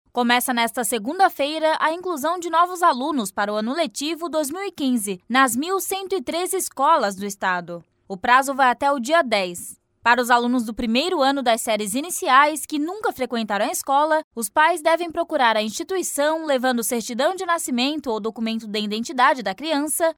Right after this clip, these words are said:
duas fotos três por quatro, carteira de vacina ou declaração dos responsáveis assegurando estar em dia com a vacinação.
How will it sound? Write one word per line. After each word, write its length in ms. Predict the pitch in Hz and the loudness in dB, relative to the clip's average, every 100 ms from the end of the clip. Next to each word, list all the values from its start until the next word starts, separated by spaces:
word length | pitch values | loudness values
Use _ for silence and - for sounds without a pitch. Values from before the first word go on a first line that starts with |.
| _ - | _ -4
duas 340 | 339 381 349 | 0 2 2
fotos 380 | 294 233 220 - | 2 2 0 -8
três 260 | 277 349 | -4 -2
por 180 | - 359 | -2 -4
quatro, 500 | - 269 302 240 202 _ | 2 2 2 -2 -12 _
carteira 460 | - 240 - 240 226 | -2 0 2 0 0
de 140 | 208 | 0
vacina 640 | 330 330 294 269 320 330 330 | 4 4 4 -6 -2 0 0
ou 140 | 320 | -2
declaração 680 | 320 349 381 330 277 311 349 | -2 0 2 2 2 -2 -4
dos 160 | 330 277 | -6 -4
responsáveis 840 | 359 381 339 262 269 302 233 208 | -6 -4 -6 0 4 4 2 -4
assegurando 500 | 208 254 226 233 240 | -4 -4 -4 -2 -2
estar 240 | 247 262 262 | 0 0 0
em 160 | 339 | -2
dia 320 | 247 277 339 | -4 -2 0
com 160 | 330 320 | 0 0
a 80 | 311 | 2
vacinação. 840 | 349 359 392 330 - 202 175 175 | 2 2 0 -4 -4 -6 -8 -12